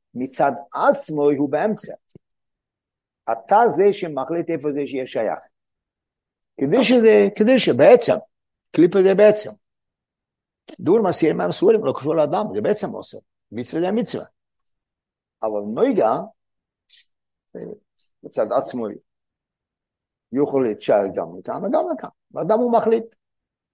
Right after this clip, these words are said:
אדם יש לו על השולחן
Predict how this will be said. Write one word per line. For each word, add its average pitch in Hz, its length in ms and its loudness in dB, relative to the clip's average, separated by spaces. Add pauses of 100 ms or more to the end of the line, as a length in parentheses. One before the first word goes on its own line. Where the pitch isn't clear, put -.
(1900)
אדם 156 220 -4
יש 160 140 -4
לו - 80 -2
על 135 60 -4
השולחן 127 460 -6